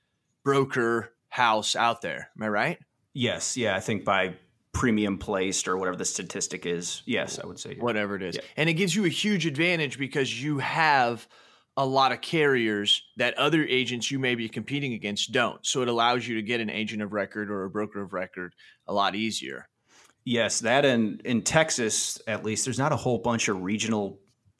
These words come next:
Speaker 2: carriers out there. So it seems like most of us all have the same markets in Texas, where Wisconsin, where I'm from, man, there was tons of insurance companies. So
Speaker 1: Mm-hmm.
Speaker 2: it was probably, would have been a little more difficult to get broker of record letters exclusively, but.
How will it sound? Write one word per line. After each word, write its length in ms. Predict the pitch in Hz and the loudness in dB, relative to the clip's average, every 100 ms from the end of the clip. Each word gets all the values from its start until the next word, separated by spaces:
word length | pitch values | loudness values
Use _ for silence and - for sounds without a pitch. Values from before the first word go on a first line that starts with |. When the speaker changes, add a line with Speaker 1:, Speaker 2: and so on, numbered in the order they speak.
| - | -10
Speaker 2:
carriers 500 | - 104 110 131 135 | -4 0 2 2 4
out 160 | 139 139 | 4 2
there. 320 | 170 185 - _ | 0 -2 -10 _
So 520 | - 127 117 110 98 - - - - | -2 4 4 4 2 -4 -18 -20 -10
it 100 | 113 | -2
seems 280 | - 170 156 | 2 4 4
like 160 | 127 120 | 4 6
most 240 | 123 127 | 4 4
of 80 | 110 | 2
us 100 | 107 | 2
all 180 | - 107 | 2 2
have 140 | 110 | 2
the 80 | 98 | 0
same 280 | - 110 101 | 0 2 2
markets 440 | 104 101 92 85 | 2 0 -2 -4
in 100 | 85 | -2
Texas, 520 | 82 95 - 76 73 | -2 -2 -2 -4 -2
where 320 | 113 101 104 - _ - | 0 0 -2 -8 _ -12
Wisconsin, 540 | 139 - 135 131 127 110 | -4 0 4 4 2 0
where 100 | 98 | 0
I'm 80 | |
from, 280 | 87 123 104 | 0 0 0
man, 120 | 101 | 0
there 80 | 101 | -2
was 400 | 101 92 - - _ - | -2 -2 -4 -6 _ -8
tons 320 | - 120 107 | -2 0 0
of 80 | 90 | -4
insurance 360 | - 101 - | -4 -4 -4
companies. 500 | - 82 - - - _ | -6 -6 -8 -6 -8 _
So 420 | - 110 95 92 - - | -4 0 0 -4 -10 -10
Speaker 1:
Mm-hmm. 240 | 107 107 | -6 -2
Speaker 2:
it 20 | |
was 140 | 107 110 | -2 2
probably, 320 | 113 104 110 - _ | 2 2 0 -6 _
would 160 | 131 120 | 2 4
have 80 | 113 | 4
been 100 | 110 | 2
a 60 | |
little 160 | 113 107 | 2 2
more 160 | 101 95 | 0 0
difficult 440 | 135 - 101 101 | 0 0 -6 -6
to 60 | - | -6
get 320 | 98 - - | -8 -8 -6
broker 280 | 110 101 98 | -4 -4 -6
of 100 | 90 | -6
record 300 | 95 107 101 | -6 -8 -8
letters 260 | 98 90 | -6 -6
exclusively, 600 | - - 104 - 90 90 - | -6 -4 -4 -6 -8 -10 -8
but. 220 | - | -12